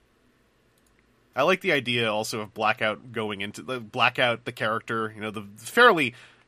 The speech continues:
straightforward supervillain kind of Decepticon, going into this going like, "You know what, though? I actually wanna, I wanna honestly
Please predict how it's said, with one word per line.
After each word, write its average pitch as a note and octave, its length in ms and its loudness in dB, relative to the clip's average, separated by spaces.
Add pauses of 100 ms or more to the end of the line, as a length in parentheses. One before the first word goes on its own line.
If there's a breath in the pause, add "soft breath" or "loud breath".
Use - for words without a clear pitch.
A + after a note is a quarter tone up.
straightforward C#3+ 800 2
supervillain C3 840 -2
kind B2+ 180 -2
of A2+ 80 -6
Decepticon, D#3+ 680 -2 (460 soft breath)
going D#3 260 4
into D3+ 120 -4
this E3 120 -4
going D#3 160 0
like, D3 140 -2
"You D3+ 80 -2
know F#3+ 80 6
what, A3 180 6
though? B3+ 280 8
I G3 120 8
actually B3 280 2
wanna, D3+ 180 2
I F#3 80 -2
wanna D3 260 -2
honestly A3+ 540 -2